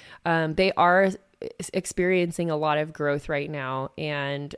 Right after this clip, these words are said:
they've been making a lot of improvements on their software. And I've never had any issues with customer support. I've always gotten my,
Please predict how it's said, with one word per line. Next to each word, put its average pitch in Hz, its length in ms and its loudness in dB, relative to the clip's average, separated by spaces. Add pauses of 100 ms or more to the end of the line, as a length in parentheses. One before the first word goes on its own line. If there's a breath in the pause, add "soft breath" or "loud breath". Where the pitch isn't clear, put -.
they've 151 220 -8
been 147 140 -8
making 139 260 -10
a 131 60 -10
lot 180 260 0
of 175 100 0
improvements 160 540 -4
on 151 100 -4
their 147 140 -6
software. 143 680 -4 (400 loud breath)
And 156 400 -2
I've 170 240 2
never 196 220 4
had 170 180 4
any 156 220 -2
issues 143 300 -6
with 139 100 -12
customer 147 380 -8
support. - 400 -6
I've 147 140 -6
always 151 280 0
gotten 151 300 -2
my, 139 320 -6